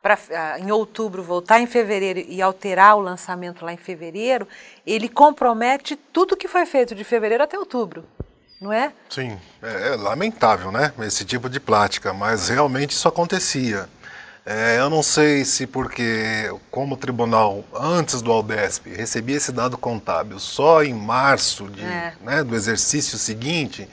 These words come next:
Speaker 2: então existia uma certa mobilidade aí, né, pra você tá mexendo nesse dado, porque até o tribunal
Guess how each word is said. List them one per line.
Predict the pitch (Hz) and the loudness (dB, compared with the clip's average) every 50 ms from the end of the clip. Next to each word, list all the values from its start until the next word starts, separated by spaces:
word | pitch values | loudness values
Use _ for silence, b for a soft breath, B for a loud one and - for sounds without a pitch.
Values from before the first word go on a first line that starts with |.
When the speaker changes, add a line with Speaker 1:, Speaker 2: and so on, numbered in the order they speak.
| B B B B B B | B B B B B B
Speaker 2:
então | - 123 107 - 131 135 | -14 -10 -8 -6 -4 -2
existia | 147 151 151 156 - - - 160 | -2 -2 -2 -2 -2 -2 -2 0
uma | 165 165 156 | 2 2 2
certa | - - - 151 156 156 - - 151 | 2 2 4 4 4 4 4 2 0
mobilidade | 151 156 156 151 156 156 165 139 117 117 123 127 123 113 104 104 | 2 2 0 0 -2 -4 -4 0 2 4 4 4 4 2 0 -4
aí, | 98 98 101 | -6 -6 -8
né, | 113 101 117 139 151 | -6 -4 -2 -2 0
pra | - - 123 | 0 -2 -2
você | 117 113 - - 123 | -2 -2 -4 -4 -2
tá | - 131 | -2 -2
mexendo | 131 143 156 165 - - - 139 139 139 139 | 0 0 0 0 0 0 0 0 0 0 -2
nesse | 131 135 127 - 139 | -2 -4 -4 -4 0
dado, | 131 143 160 156 | 2 2 2 2
porque | - - 151 | 2 2 2
até | 139 135 - - 170 185 | 2 2 2 2 2 2
o | 180 | 2
tribunal | - - 151 143 127 123 120 117 113 110 107 104 | 2 0 -2 -2 -2 -4 -2 -2 -2 -2 -2 -6